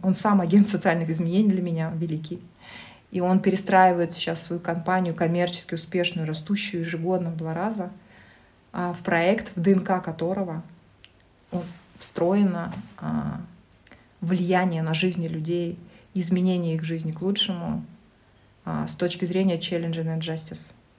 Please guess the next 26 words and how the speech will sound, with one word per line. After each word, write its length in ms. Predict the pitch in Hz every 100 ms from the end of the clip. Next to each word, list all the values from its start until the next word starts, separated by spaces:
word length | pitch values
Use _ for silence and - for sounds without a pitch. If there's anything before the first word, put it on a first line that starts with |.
| - - - - _ _ _ _
И, 300 | 185 175 180
э, 300 | 170 165 165 170 - - _ _ _ _ - - - _ _ _ -
он 140 | 185
по-настоящему 640 | 214 202 - 190 - 233 202
горящий 560 | 202 190 185 196 196
человек, 460 | 165 - 170 170 165
до 80 | 196
безумия. 680 | 196 190 202 190 175 165 - - - _ _ -
Он, 300 | 196 160 - -
вот 220 | 170 190
он 140 | 185
драйв, 340 | 175 226 285 320
это 220 | 175 175
драйв, 480 | 175 190 208 269 302
это 160 | - 202
его 200 | 180 233
внутренний 520 | 175 220 - 165 165
драйв, 440 | 151 170 180 233 233 - - - - -
строит 560 | - - 185 196 202 202
и 80 | 165
рулит 300 | 170 170 -
компанией. 340 | 170 185 165
Компания 380 | - 170 214 262
уже 180 | 208 226
корпорация 680 | 208 - 175 175 185 - 165
огромная. 680 | 160 165 165 160 170 196